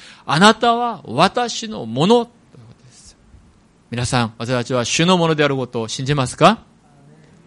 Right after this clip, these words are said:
その信仰を持って生きていきましょう。死ぬことも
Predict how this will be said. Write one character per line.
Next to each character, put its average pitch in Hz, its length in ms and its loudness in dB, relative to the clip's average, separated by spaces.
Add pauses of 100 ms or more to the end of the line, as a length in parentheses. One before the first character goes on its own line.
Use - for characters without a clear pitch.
(420)
そ - 220 -16
の 180 160 -4
信 175 340 -6
仰 202 160 -14
を 165 40 -12
持 123 120 -16
っ 120 40 -16
て - 200 -16
生 107 160 -18
き - 80 -20
て 110 80 -18
い 95 40 -16
き - 120 -20
ま 107 160 -20
し - 140 -18
ょ - 20 -20
う。 110 40 -20 (600)
死 - 280 -6
ぬ 202 120 -4
こ 196 140 -6
と 180 160 -12
も 180 340 -12